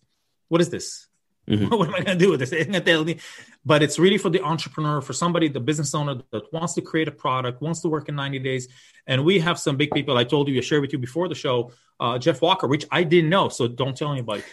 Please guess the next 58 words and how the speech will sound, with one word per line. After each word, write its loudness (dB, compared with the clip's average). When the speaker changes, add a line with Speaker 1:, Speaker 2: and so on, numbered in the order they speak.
Speaker 1:
But -4
I 4
didn't 6
know 8
who 8
it 8
was. 4
Uh, 2
they 4
reached 4
out 4
to 6
us 2
from -2
his -4
company, -2
and 0
he -2
ordered 0
four 2
hundred 0
custom 0
launch -2
planners. -12
I -8
mean, -2
because -4
they -2
really 0
love -2
the -10
system. -4
And 2
I 6
was, 6
I 0
was 0
like, -2
"Whoa, 4
this 0
guy, 2
that's -2
what 2
he -4
does." 2
I -6
mean, -6
and -8
I -2
Speaker 2:
Yeah. 2
Speaker 1:
was -2
impressed, -4
you 0
know, 2
I 2
was -4
like, -8
"Okay." 0